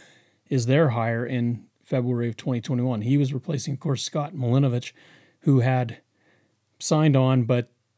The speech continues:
then left for the N F L during the twenty twenty non-season. All of these people, the three that I named other than Milanovic, were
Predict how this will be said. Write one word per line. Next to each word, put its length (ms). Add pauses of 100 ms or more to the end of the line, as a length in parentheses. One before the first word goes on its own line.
then 300
left 220
for 100
the 120
N 80
F 160
L 160
during 460
the 80
twenty 280
twenty 280
non-season. 720 (800)
All 260
of 80
these 220
people, 540
the 80
three 260
that 100
I 100
named 280
other 240
than 140
Milanovic, 600
were 200